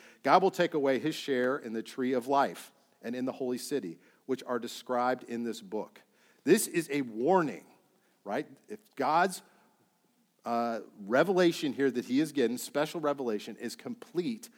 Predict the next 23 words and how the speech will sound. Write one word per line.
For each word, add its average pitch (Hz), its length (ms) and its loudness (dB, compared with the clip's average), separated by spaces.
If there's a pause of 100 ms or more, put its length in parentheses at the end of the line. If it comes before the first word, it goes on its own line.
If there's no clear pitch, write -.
(160)
we 110 100 -6
do 107 140 -4
not 120 220 2
add, 180 400 4
we 135 80 -2
do 127 100 -2
not 131 180 2
take 160 200 -2
away 165 280 6
from 117 280 -4
it. - 160 -16
That 113 180 -6
is 117 80 -8
what 135 160 -2
John 123 300 -6
is 117 80 -8
saying 147 340 -4
here. 85 300 -12 (800)
The 139 100 2
gospel 185 840 4
is 151 240 2
complete 165 800 -4 (500)
and 143 480 -4